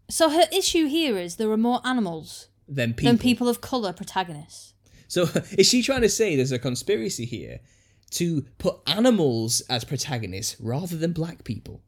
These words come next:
Speaker 1: But
Speaker 2: <laughs>
Speaker 1: animals
Speaker 2: Is that
Speaker 1: are
Speaker 2: what she's trying to say?
Speaker 1: animals are generally better than humans.
Speaker 2: <laughs> Well, that's
Speaker 1: And
Speaker 2: fair
Speaker 1: I don't
Speaker 2: enough.
Speaker 1: know if you've ever met a young child, but I think they'd rather watch a show about dogs than people.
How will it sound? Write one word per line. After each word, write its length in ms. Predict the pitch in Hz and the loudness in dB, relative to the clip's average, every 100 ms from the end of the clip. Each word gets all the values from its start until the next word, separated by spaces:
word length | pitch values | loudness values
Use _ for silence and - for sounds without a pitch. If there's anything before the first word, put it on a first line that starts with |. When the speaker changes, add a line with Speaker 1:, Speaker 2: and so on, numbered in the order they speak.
| - | -8
Speaker 1:
But 140 | - - | -4 0
Speaker 2:
<laughs> 80 | 330 | 2
Speaker 1:
animals 280 | 440 440 | 6 6
Speaker 2:
Is 60 | 403 | 6
that 60 | 311 | 6
Speaker 1:
are 40 | |
Speaker 2:
what 80 | 254 | 4
she's 120 | 202 | 2
trying 200 | - - | 2 4
to 80 | - | 4
say? 260 | - 196 - | 2 2 2
Speaker 1:
animals 320 | 339 392 415 381 | 2 2 2 2
are 80 | |
generally 560 | 269 - 277 277 262 233 | 0 0 0 0 0 -2
better 520 | 208 196 185 - 262 | -4 -6 -8 -6 -10
than 200 | 269 277 | -8 -8
humans. 480 | 262 277 285 - - 196 | -6 -6 -4 -4 -2 -2
Speaker 2:
<laughs> 80 | |
Well, 160 | 233 247 | 4 6
that's 220 | 427 440 | 8 6
Speaker 1:
And 180 | 349 262 | 6 2
Speaker 2:
fair 180 | - 240 - | -2 -2 4
Speaker 1:
I 140 | 403 | 4
don't 160 | 440 453 | 6 4
Speaker 2:
enough. 40 | |
Speaker 1:
know 80 | 415 | 2
if 120 | 381 | 4
you've 160 | 349 294 - | 2 2 0
ever 220 | 262 254 | 0 4
met 300 | 226 226 226 | 4 4 2
a 80 | 214 | -2
young 680 | 185 185 202 214 214 214 208 | -6 -2 0 2 0 -2 -4
child, 680 | - - 196 202 247 302 - - - | -6 -4 -2 0 -2 -4 -12 -20 -8
but 100 | - | -4
I 60 | 247 | -4
think 460 | - - 302 294 | -6 -2 -2 -2
they'd 200 | 330 302 | -2 0
rather 320 | 226 233 233 220 | 0 0 0 0
watch 300 | 208 - 214 | -6 -8 -12
a 40 | |
show 260 | - 202 202 | -8 -6 -4
about 340 | 196 190 - | -4 -8 -4
dogs 300 | 190 190 - | -6 -6 -10
than 120 | 196 | -12
people. 420 | 180 185 175 180 | -10 -12 -12 -20